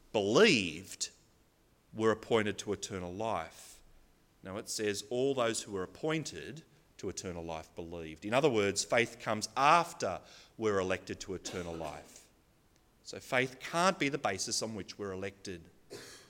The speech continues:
All right then, let's think about Romans chapter nine, verses thirteen to sixteen, which explains the unconditional election of Jacob over Esau. We read,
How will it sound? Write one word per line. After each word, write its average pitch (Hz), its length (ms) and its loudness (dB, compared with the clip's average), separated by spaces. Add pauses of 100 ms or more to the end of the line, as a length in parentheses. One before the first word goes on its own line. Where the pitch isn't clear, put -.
(1160)
All 107 100 4
right 110 180 8
then, 139 280 6
let's 135 300 4
think 139 280 0
about 117 260 4
Romans 117 400 4
chapter - 280 -6
nine, 104 320 0
verses 95 380 -4
thirteen 98 520 -4
to 92 120 -12
sixteen, 87 800 -6 (380)
which - 200 0
explains 170 680 4
the 147 200 -2
unconditional 139 1160 0
election 113 520 0
of 95 160 -6
Jacob 156 640 2
over 110 320 -2
Esau. 98 540 -2 (1080)
We 104 120 -6
read, 98 340 0